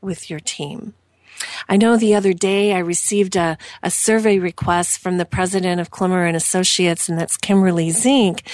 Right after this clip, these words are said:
and she's one of my mentors that walks her talk. And, well, all my men-, mentors walk their talk, but she walks her talk in such a beautiful and elegant way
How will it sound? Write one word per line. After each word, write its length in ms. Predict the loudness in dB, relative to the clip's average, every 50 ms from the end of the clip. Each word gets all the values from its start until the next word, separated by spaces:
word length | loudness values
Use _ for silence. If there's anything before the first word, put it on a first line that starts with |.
| -12 -12 -12 -6 -2
and 140 | 0 0 2
she's 240 | 2 2 0 0
one 220 | 0 0 2 2 4
of 160 | 2 4 4
my 480 | 4 4 4 4 4 2 2 0 0 2
mentors 920 | 4 6 6 6 6 6 4 2 0 -2 -2 0 0 0 0 0 -2 -4
that 300 | -2 0 0 0 0 0
walks 360 | 0 2 2 2 2 -2 -6 -8
her 100 | -8 -8
talk. 500 | -8 -6 -4 -4 -4 -6 -8 -12 -20 -20 _ -20 -18 -16 -16 -16 -16 -6 -2
And, 380 | 0 2 4 4 2 2 2
well, 160 | 2 2 2 4
all 140 | 4 4 4
my 180 | 2 0 -2
men-, 300 | -4 -4 -6 -6 -6 -8 -8 -4
mentors 500 | -2 -2 0 -2 -2 -4 -6 -6 -6 -4
walk 280 | -2 -2 -2 -2 -4 -8
their 120 | -10 -10
talk, 440 | -10 -6 -6 -4 -4 -4 -6 -8 _
but 180 | -4 -4 -4 -4 -8 -14 -16 -16 -14 -8
she 260 | -4 0 2 2 2
walks 460 | 2 2 2 2 2 0 0 -4 -6
her 160 | -6 -6 -6
talk 580 | -6 -6 -4 -2 0 2 4 4 2 2 -2 -4
in 140 | -4 -4 -2
such 320 | -2 -2 -2 -2 -2 -2
a 60 | -4
beautiful 920 | -4 -6 -6 -4 -2 2 2 2 2 2 -2 -2 0 2 4 4 4 4 2 2
and 160 | 0 -2 -2 -4 _ -2 0
elegant 480 | 2 4 4 4 4 2 0 -2 -2
way 480 | -2 -2 0 0 2 0 0 -2 -4 -6